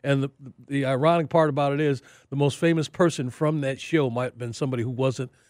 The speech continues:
who was on the show but wasn't a cast member. And that's Paul. Uh, that, that would be J-Lo.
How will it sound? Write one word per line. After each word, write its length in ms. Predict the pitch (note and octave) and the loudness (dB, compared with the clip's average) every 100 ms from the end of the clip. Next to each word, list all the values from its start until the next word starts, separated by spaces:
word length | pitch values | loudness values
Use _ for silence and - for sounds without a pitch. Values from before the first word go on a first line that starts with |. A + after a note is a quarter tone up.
| _ | _
who 60 | D#3+ | 4
was 80 | C#3 | 8
on 160 | A3 G#3+ | 8 6
the 80 | |
show 180 | - D3 | 4 2
but 80 | B2+ | 4
wasn't 260 | B2+ B2 A#2+ | 2 0 0
a 20 | |
cast 300 | A2+ B2+ A#2 | 0 0 0
member. 320 | G#2+ D#2+ D2 _ _ _ _ _ _ _ _ _ _ _ _ _ _ _ _ _ - | -6 -10 -14 _ _ _ _ _ _ _ _ _ _ _ _ _ _ _ _ _ 0
And 120 | A#2 | 2
that's 120 | A#2 | 2
Paul. 320 | - A#2+ C3+ C3 | 4 4 4 0
Uh, 100 | B2 | 0
that, 260 | B2+ A#2 | 0 2
that 160 | A#2+ A2+ | 0 -2
would 160 | A#2 G#2+ | -4 -4
be 140 | A#2 | -4
J-Lo. 420 | A2+ F#3 D#3 F#2 | 0 0 0 -2